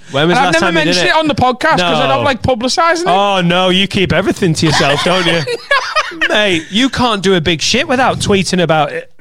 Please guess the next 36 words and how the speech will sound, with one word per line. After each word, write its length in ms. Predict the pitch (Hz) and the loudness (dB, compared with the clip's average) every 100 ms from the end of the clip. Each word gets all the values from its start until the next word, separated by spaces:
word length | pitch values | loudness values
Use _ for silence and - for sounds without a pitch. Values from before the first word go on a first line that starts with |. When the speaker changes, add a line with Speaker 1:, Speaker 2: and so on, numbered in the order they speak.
| 262 | -8
Speaker 2:
Dan, 340 | - 214 175 139 - - - - - - - | -2 0 0 -4 -12 -20 -20 -20 -20 -20 -2
look, 380 | 226 175 - | 0 0 -4
that's 220 | - 233 - | -4 -4 -4
for 80 | 254 | -4
comedy 340 | 220 190 202 | -2 -2 -2
purposes. 480 | 214 208 190 220 180 - - | -2 -2 -2 -6 -8 -12 -4
This 240 | 208 - | -2 0
Speaker 1:
Yeah. 60 | 247 | -2
Speaker 2:
is 80 | 196 | 0
like, 260 | 220 190 - - - | 0 -2 -10 -20 -8
this 180 | 214 240 | -2 0
is 140 | 247 180 | 0 2
virtue 460 | 196 196 208 247 | 2 2 0 0
signal, 300 | 214 226 214 | 0 -2 -2
isn't 160 | 202 202 | -2 -2
it? 40 | 226 | 0
"Oh, 240 | 208 185 | 0 2
look, 440 | 185 220 180 - - - - - - | 2 2 0 -4 -10 -20 -20 -14 -4
how 160 | 214 | -2
good 200 | 190 208 | 0 0
a 60 | 196 | 2
person 420 | 160 190 196 - | 2 2 2 2
I 40 | - | 0
Speaker 1:
You'd 60 | - | 2
Speaker 2:
am." 60 | |
Speaker 1:
never 200 | 165 135 | 0 0
do 160 | 127 120 | 0 -2
that. 200 | 107 101 - - - - - - | -2 -6 -14 -20 -20 -20 -20 -18
Speaker 2:
Once 540 | 147 170 226 233 - | -4 0 2 2 2
a 60 | 247 | 2
month. 540 | 214 196 202 - - - - - - - - - - - - - - - - - - - - | 4 4 2 -2 -12 -18 -20 -20 -20 -20 -20 -20 -20 -20 -20 -20 -20 -18 -18 -18 -18 -16 -4
Speaker 1:
Yeah, 260 | 131 101 | -2 -2
yeah, 160 | 90 95 | -6 -12
yeah. 180 | 85 80 - - - - - - - - - - - - - - - - | -14 -18 -20 -20 -20 -20 -20 -20 -18 -18 -18 -18 -18 -18 -18 -18 -12 -4
I 120 | 123 | -2
actually 200 | 113 | -2